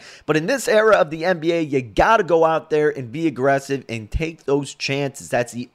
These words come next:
only way you can compete unless you're the Milwaukee Bucks or the Golden State Warriors. The Celtics need to get another name. They do. To win a championship, yeah, they got there, but they need to get another big name.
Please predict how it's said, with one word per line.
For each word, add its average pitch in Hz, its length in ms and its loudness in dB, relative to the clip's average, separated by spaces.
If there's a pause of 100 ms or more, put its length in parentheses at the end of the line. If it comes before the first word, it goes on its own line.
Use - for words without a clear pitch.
only 226 340 -8
way 160 200 -4
you 156 160 -6
can 139 200 -10
compete 131 460 -6 (220)
unless 143 360 -4
you're 135 120 -4
the 127 80 -4
Milwaukee 143 520 0
Bucks 135 400 -4
or 120 100 -8
the 98 80 -12
Golden 135 340 -6
State 123 320 -2
Warriors. 107 600 -8 (1160)
The 90 60 -14
Celtics 170 540 -2
need 95 160 -8
to 87 80 -8
get 80 180 -10
another 76 400 -10 (240)
name. 78 440 -12 (600)
They 117 120 -4
do. 165 360 0 (600)
To 120 80 -12
win 110 160 -6
a 104 40 -6
championship, 131 540 -8
yeah, 147 160 2
they 123 120 0
got 143 340 0
there, 113 300 -2 (580)
but 120 160 -8
they 117 120 -6
need 113 180 -6
to 104 80 -4
get 98 140 -2
another 92 320 -2
big 82 200 -8
name. 117 280 -10